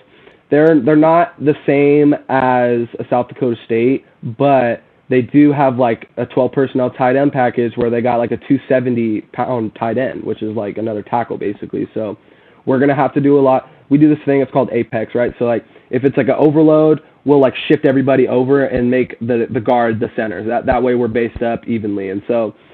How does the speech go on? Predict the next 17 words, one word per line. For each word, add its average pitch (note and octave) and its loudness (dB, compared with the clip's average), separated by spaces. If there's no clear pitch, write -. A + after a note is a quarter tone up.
like, A2 -4
we're B2+ 0
gonna C#3 2
do C3+ 2
a - 0
lot C3 2
of B2+ -4
stuff B2 -4
like B2 -2
that. A#2+ -2
Um, A2+ -4
we're A2+ -2
gonna B2 0
be B2 0
blitzing B2 -2
a B2 0
lot, A#2+ 0